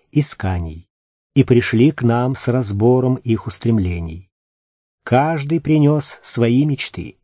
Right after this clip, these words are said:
"Я разрушу все земные храмы, ибо истина не нуждается в стенах. Я орошу все пустыни,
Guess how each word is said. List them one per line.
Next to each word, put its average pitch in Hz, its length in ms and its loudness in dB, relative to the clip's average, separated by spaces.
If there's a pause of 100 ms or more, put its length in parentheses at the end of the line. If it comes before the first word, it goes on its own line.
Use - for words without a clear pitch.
(640)
"Я 139 360 2
разрушу 139 800 0
все 131 360 2
земные 139 440 4
храмы, 151 720 0 (280)
ибо 131 200 4
истина 127 500 0
не 127 100 4
нуждается 123 760 0
в - 60 -14
стенах. 110 600 -4 (680)
Я 127 420 2
орошу 147 520 -2
все - 340 0
пустыни, 117 800 -4